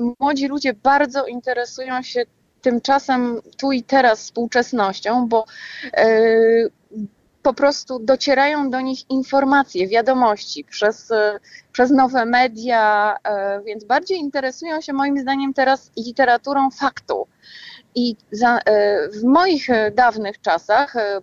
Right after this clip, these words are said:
p-, dinozaurów, e, <laughs> leksurowych, to reportaż w ogóle nie był, e, e,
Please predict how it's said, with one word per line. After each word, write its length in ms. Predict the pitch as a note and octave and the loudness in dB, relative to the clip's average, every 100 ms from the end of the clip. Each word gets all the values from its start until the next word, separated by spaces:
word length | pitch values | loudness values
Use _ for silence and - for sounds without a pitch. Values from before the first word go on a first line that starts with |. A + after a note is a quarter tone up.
| _ | _
p-, 260 | G3 C#3 F#3 | -10 -8 -8
dinozaurów, 920 | G#3+ G#3 G#3 G3+ F3 E3+ F3+ C4+ - - - _ - | -4 -2 0 2 2 2 0 -2 -6 -20 -20 _ -8
e, 320 | D2 A2 D#3+ | -4 -2 0
<laughs> 200 | G#3 B3 | 2 2
leksurowych, 640 | G#3+ - D4 G3+ G#3 C4 - | 0 0 2 2 2 -2 -4
to 160 | B3+ - _ _ _ - | -8 -8 _ _ _ -2
reportaż 760 | A#3 B3 A3+ F4+ G#4+ D#4+ A#3+ | 0 -2 -2 -2 -2 -4 -6
w 80 | G3+ | -4
ogóle 300 | E4+ E4 D4+ | -4 -4 -8
nie 200 | B3+ C4 | -6 -6
był, 340 | A#3 B3 B3 A#3+ | -2 -2 -2 -2
e, 40 | |
e, 1120 | G#3 G3+ G3+ G3+ G3+ G3 - G3 G3 G3 G3 | -4 -4 -4 -6 -6 -6 -6 -6 -4 -6 -8